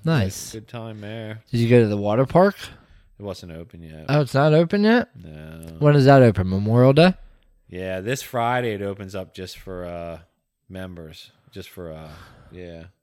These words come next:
Speaker 2: season pass holders.
Speaker 1: Nice.
Speaker 2: And then, yeah, I guess it opens up.
Speaker 1: Are you guys going this weekend or no?
Speaker 2: No, no,
Speaker 1: No?
Speaker 2: no. I learned my lesson. I'm not going on no more holiday weekends.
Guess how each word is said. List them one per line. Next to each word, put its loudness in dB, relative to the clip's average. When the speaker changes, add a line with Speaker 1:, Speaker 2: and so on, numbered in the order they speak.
Speaker 2:
season -18
pass -12
holders. -20
Speaker 1:
Nice. -6
Speaker 2:
And -20
then, -20
yeah, -18
I -20
guess -20
it -20
opens -20
up. -20
Speaker 1:
Are -2
you 2
guys 4
going 4
this 0
weekend -2
or -2
no? -4
Speaker 2:
No, -10
no, -10
Speaker 1:
No? -14
Speaker 2:
no. -16
I -10
learned -12
my -14
lesson. -14
I'm -12
not -14
going -16
on -18
no -18
more -20
holiday -18
weekends. -12